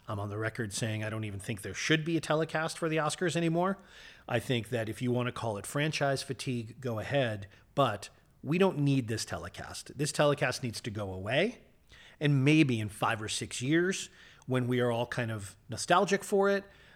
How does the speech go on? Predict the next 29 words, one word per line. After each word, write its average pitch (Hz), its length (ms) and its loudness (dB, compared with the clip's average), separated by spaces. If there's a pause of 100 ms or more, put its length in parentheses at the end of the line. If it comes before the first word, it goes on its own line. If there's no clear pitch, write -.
(120)
perhaps 117 460 -2
ready 117 320 0
to 113 600 0 (320)
see 151 520 0
these 131 320 -2
types 127 440 0
of 113 420 -4
celebrity 123 720 0
speeches 196 600 2
again, 151 600 2 (640)
and 127 160 2
when 135 240 6
the 123 80 2
show 127 340 2
has 120 120 -2
had 135 200 -2
a 123 60 -2
chance - 540 -4
to - 120 -8
modernize 120 800 2
and 92 120 -10
professionalize 117 1000 2
its - 240 -6
response - 600 -4
to 117 180 -4
our 95 140 -4
times, 170 720 -2 (480)
we 156 160 4
can 160 400 2